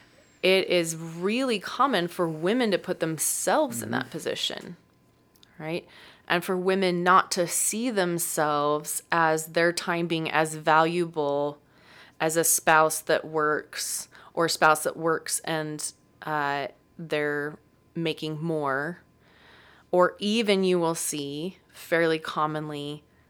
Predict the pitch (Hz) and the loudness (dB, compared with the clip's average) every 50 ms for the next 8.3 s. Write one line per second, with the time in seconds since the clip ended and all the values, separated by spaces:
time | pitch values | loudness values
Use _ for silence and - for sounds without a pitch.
0 | _ _ - - - - - - 202 202 202 196 180 165 160 156 - - - 175 | _ _ -8 -6 -4 -4 -2 0 2 4 4 6 6 6 4 4 2 -2 -6 -6
1 | 170 160 165 165 156 156 - - 165 160 156 - - - - - - 156 151 147 | -4 -2 -2 -2 -2 -4 -4 -2 -2 -2 -2 -4 -12 -20 -10 -4 0 0 2 2
2 | 147 147 147 151 165 185 - _ _ _ _ _ _ _ _ - - - 190 185 | 2 0 -2 -4 -6 -10 -18 _ _ _ _ _ _ _ _ -16 -8 -4 -4 -2
3 | 185 175 160 156 156 160 - - - 180 - - - 151 151 - - 147 147 156 | -2 0 0 -2 -2 -4 -6 -10 -8 -8 -8 -6 -6 -6 -6 -6 -6 -8 -8 -8
4 | 151 151 151 147 - 160 151 147 147 147 151 151 147 143 139 143 151 180 208 214 | -8 -10 -12 -10 -10 -8 -8 -8 -8 -8 -8 -8 -8 -8 -8 -6 -6 -6 -6 -8
5 | - - - - - - - - - - _ _ _ _ _ _ - 160 170 160 | -10 -16 -20 -20 -20 -20 -20 -20 -20 -20 _ _ _ _ _ _ -8 -4 -2 -2
6 | 151 - - - - - - 165 156 160 151 - - - 165 143 - 143 143 - | -2 -4 -6 -8 -10 -6 -4 -4 -4 -4 -4 -4 -4 -4 -4 -4 -2 -2 -2 -2
7 | - - 147 143 - - 147 143 143 - - 135 135 - - - - - - 143 | -4 -6 -6 -6 -6 -8 -8 -8 -8 -10 -8 -8 -8 -8 -8 -8 -8 -6 -4 -4
8 | 139 135 131 131 131 135 | -4 -4 -4 -6 -8 -12